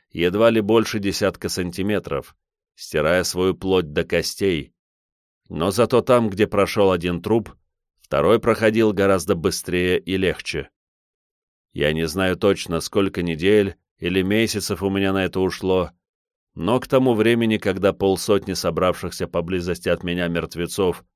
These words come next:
сумели разгрести в стороны землю и утрамбовать ее, я уже немного мог пошевелить руками. И теперь я понимал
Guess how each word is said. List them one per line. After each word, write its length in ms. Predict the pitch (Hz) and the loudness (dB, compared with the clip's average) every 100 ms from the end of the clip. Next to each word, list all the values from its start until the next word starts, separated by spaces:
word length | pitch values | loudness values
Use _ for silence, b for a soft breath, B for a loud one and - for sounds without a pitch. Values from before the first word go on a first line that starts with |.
| _ _ _ | _ _ _
сумели 440 | - 85 95 104 107 | -10 -4 0 4 6
разгрести 580 | 101 87 98 - 104 | 4 2 -4 -2 -2
в 60 | 95 | -2
стороны 460 | - 101 92 87 80 | 0 2 2 0 -2
землю 500 | 95 104 104 101 - _ _ _ | 0 0 2 0 -2 _ _ _
и 100 | - | -2
утрамбовать 760 | 85 87 95 92 85 82 101 - | -2 0 0 0 0 2 2 0
ее, 380 | 104 101 98 92 _ _ _ _ _ _ _ | 0 2 0 -2 _ _ _ _ _ _ _
я 220 | - 67 117 | -2 2 4
уже 200 | 120 127 | 2 0
немного 500 | 120 107 113 113 113 | 2 2 2 2 0
мог 300 | 90 - - | 0 -2 -2
пошевелить 680 | 92 - 87 85 80 71 | -2 -2 -2 -2 -4 -4
руками. 580 | 82 82 76 69 69 - _ _ _ _ _ _ _ _ _ - | -6 -2 -2 -4 -6 -14 _ _ _ _ _ _ _ _ _ -8
И 140 | 82 | -6
теперь 360 | 92 87 95 92 | -4 0 0 2
я 140 | 90 | 0
понимал 640 | 87 95 101 101 85 69 | 0 -2 0 0 0 0